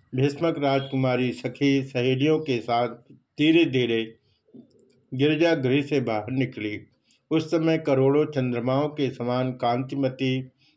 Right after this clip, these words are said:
कमल लोचना रुक्मिणी को वीर योद्धाओं ने अकस्मात इस प्रकार देखा, मानो निर्धनों को सहसा कोई उत्तम निधि मिल गई हो।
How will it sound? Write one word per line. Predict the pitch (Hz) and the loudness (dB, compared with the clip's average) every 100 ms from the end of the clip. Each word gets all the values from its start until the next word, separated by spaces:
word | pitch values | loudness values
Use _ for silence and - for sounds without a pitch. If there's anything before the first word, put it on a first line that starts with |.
| _ | _
कमल | 139 156 165 | -2 0 2
लोचना | 143 127 127 131 127 | 2 2 -2 -2 -2
रुक्मिणी | 120 - 123 123 139 | -2 -4 -4 0 0
को | 139 123 | 0 -2
वीर | 107 120 139 131 131 - _ - | -2 0 2 0 -4 -14 _ -2
योद्धाओं | 135 127 117 131 147 | 0 0 -2 -2 0
ने | 147 | 0
अकस्मात | 127 120 107 123 - 123 123 123 | -2 -4 -4 -4 -4 -4 -4 -4
इस | 123 | -10
प्रकार | 131 123 117 113 107 | -8 -8 -4 -2 -2
देखा, | 113 110 - 104 101 _ _ _ _ 139 | -4 -6 -6 -6 -6 _ _ _ _ -2
मानो | 143 147 | 0 2
निर्धनों | 143 135 131 139 165 | 2 2 2 0 0
को | 165 156 | 0 -2
सहसा | 139 135 127 147 143 | 0 -2 0 -2 -2
कोई | 143 131 | -2 -4
उत्तम | - 120 - 139 | -4 -10 -4 -2
निधि | 123 117 117 143 | -2 -2 -2 -2
मिल | 131 117 | -2 -2
गई | 113 113 101 | 0 0 -2
हो। | 98 98 | -4 -8